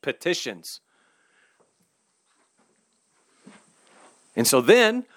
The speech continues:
a bad thing, in my opinion, becomes worse. Jesus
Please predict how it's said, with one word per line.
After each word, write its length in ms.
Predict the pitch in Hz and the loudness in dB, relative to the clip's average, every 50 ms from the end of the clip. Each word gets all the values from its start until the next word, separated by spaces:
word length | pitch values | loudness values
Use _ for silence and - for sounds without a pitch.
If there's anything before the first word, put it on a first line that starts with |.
| - - | -6 -4
a 80 | - 131 | -4 -2
bad 460 | 120 104 190 220 269 294 277 180 - | 0 2 2 2 2 2 0 -2 -2
thing, 340 | - 165 160 185 220 254 240 | -2 0 0 0 0 0 -2
in 120 | 160 151 | -2 -2
my 260 | 147 151 165 226 277 233 | 0 0 2 2 2 2
opinion, 520 | 143 131 - - 156 156 180 220 254 247 | 0 -2 -6 -6 -6 -4 -4 -6 -6 -6
becomes 460 | 208 240 - - 262 269 269 247 147 | -6 -6 -4 -2 -2 -2 -2 -4 -6
worse. 600 | 135 139 202 226 208 170 131 - - - - - - _ _ _ _ _ _ _ _ _ _ _ _ _ _ _ - - - _ _ - | -4 0 0 2 2 0 -2 -4 -10 -14 -16 -16 -20 _ _ _ _ _ _ _ _ _ _ _ _ _ _ _ -20 -20 -20 _ _ -2
Jesus 580 | 110 - 220 220 - 196 180 - - - - | 2 4 4 4 2 0 -2 -2 -4 -8 -12